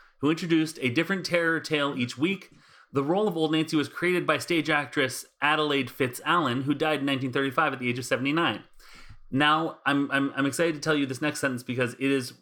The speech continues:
one of the funniest, funnest things I've ever heard.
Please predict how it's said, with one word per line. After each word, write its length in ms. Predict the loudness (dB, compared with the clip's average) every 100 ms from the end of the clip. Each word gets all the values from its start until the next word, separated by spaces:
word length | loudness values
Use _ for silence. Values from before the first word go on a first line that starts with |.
| -14
one 240 | -2 0
of 160 | 0 0
the 260 | -2 -2 -12 -4
funniest, 580 | -2 0 0 -2 -4 -6
funnest 460 | -2 -2 -2 -6
things 280 | -4 -4 -2
I've 120 | -2
ever 160 | -2 -2
heard. 260 | -2 -6